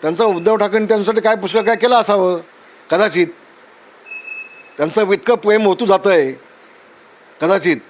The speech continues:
तर त्यांचं ते वैयक्तिक मत आहे, पक्षाचं वै-, मत नाही आहे. आज बघ, पाह-, पाहतायत ना आपण, एकनाथ शिंदेना मुळासकट उकळून काढायचा प्रयत्न सामनामधून होतोय आज देखील. असं असताना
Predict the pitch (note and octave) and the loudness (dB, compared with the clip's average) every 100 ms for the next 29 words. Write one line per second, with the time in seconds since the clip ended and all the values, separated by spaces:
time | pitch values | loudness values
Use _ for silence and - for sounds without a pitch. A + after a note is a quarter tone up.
0 | - - - G#3 F#3 G3 C4 A#3 G#3 B3 | -20 -20 -14 -4 -2 0 0 4 4 2
1 | B3+ G#3 F3 F3 F3 E3+ G#3+ G3+ F#3 F3 | 0 0 0 0 -2 -4 0 0 0 0
2 | D3+ D#3 C#3+ D#3 D3+ B2+ C3 A#2 - - | -2 -2 -4 -4 -4 -4 -4 -8 -16 -20
3 | - - B2+ F#3 F#3+ F#3 - - E3 F#3 | -20 -12 -2 -2 0 -4 -4 -4 -2 0
4 | F#3 F3 G#3+ G3 F#3 C3+ A2+ - - - | 0 0 0 -2 -2 -2 -6 -10 -20 -20
5 | _ - - - - - B2+ E3+ G3+ G3+ | _ -20 -20 -20 -20 -12 -8 -2 -2 0
6 | F3+ F3+ F#3 G3+ F3 D#3+ F3+ F3+ E3+ G3+ | -2 0 2 0 2 2 2 -2 0 -2
7 | G3+ F3+ - F3 A#3 G#3+ G3 G3 G#3 A3 | -2 -8 -2 0 2 2 2 0 0 0
8 | A#3 - F#3 G#3+ A3 A#3+ G3 G3 F#3+ F#3+ | 0 -2 -2 0 -2 -2 -2 0 0 0
9 | F3 D#3+ F3 E3 F3+ F3+ C#3+ B2 - - | -2 2 2 2 0 -2 -2 -8 -12 -20
10 | - - - - C#3+ A#3 G3 F#3 D#3 C#3+ | -20 -20 -20 -6 0 2 2 0 0 0
11 | F3+ | -2